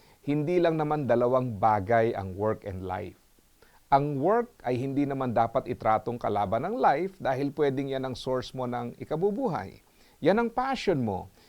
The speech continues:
Diyan mo na ilalabas ang mga kakayahan mo at marahil diyan ka nagkakaroon ng positibong impact sa buhay ng ibang tao. Ang life naman,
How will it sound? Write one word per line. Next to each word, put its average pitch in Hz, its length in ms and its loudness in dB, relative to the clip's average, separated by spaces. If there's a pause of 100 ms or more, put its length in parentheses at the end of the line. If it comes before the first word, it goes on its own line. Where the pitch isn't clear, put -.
(220)
Diyan 135 240 4
mo 160 160 2
na 151 80 2
ilalabas 147 560 4
ang 131 160 0
mga 123 160 -2
kakayahan 113 480 2
mo 160 240 0
at 123 160 0
marahil 196 560 2
diyan 143 160 0
ka - 80 0
nagkakaroon 131 720 2
ng 127 80 -10
positibong 117 640 -2
impact - 480 -2
sa 160 80 -4
buhay 160 320 0
ng 127 160 -4
ibang 113 160 -2
tao. 87 480 -12 (400)
Ang 175 160 4
life 240 240 0
naman, 127 480 -2